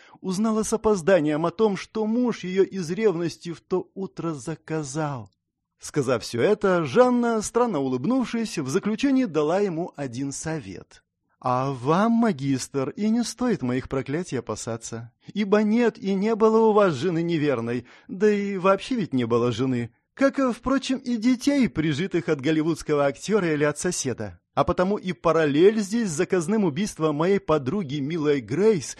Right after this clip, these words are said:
скажу вам прямо, будет явно неуместна. Кому быть суждено повешенным, тот точно не утонет, но вам и та, и эта гибель точно не грозят.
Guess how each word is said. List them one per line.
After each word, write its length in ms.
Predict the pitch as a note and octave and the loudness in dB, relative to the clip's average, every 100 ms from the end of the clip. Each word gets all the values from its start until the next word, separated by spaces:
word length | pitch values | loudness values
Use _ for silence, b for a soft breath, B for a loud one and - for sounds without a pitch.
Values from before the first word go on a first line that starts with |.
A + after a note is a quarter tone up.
| B | B
скажу 420 | - F#3+ F#3 A#3+ | -6 -2 -2 0
вам 160 | A3+ G3+ | 0 -2
прямо, 460 | - F#3+ A3+ G3 | 0 2 2 2
будет 420 | D3 F#3 F3 G3+ D#3+ | -2 -4 -6 -6 0
явно 340 | G3 G#3+ A3 | 2 2 2
неуместна. 680 | A3 A3+ A#3 A3 - G2 F2+ _ _ _ _ _ _ _ | 2 2 2 -2 -4 -10 -14 _ _ _ _ _ _ _
Кому 340 | C#3+ D3 E3 | 0 2 0
быть 200 | D3 D3+ | -2 -4
суждено 480 | D3+ C#3+ A#2 D3+ D#3 | -4 -6 -4 -4 -2
повешенным, 720 | D#3 A#2 C3+ C#3+ D#3+ E3 E3 | 0 0 0 -2 -2 -4 -2
тот 260 | D#3+ D3+ | -2 -2
точно 360 | - E3+ - F#3 | -2 -2 -2 -2
не 120 | G3 | 0
утонет, 500 | A3 A3+ C4+ F3 B2+ - B B | 0 4 4 4 -2 -8 B B
но 380 | D#3+ G3 G#3 F#3 | -2 2 2 0
вам 360 | F3 D#3+ G#3+ - | -4 -2 -2 -4
и 160 | F3 F3 | -8 -8
та, 460 | _ D3+ E3+ G3 | _ 0 2 2
и 260 | - F3+ F#3 - | -2 -6 -8 -2
эта 340 | F#3 F#3+ E3+ | -2 0 -2
гибель 480 | B2 C3+ G3 F#3+ G3 | -4 -6 -4 -2 -2
точно 420 | - A#3 - D3+ | -2 -6 -4 -2
не 120 | B2 | -2
грозят. 500 | A2+ A#2 A2 A#2 - | 0 0 0 -4 -8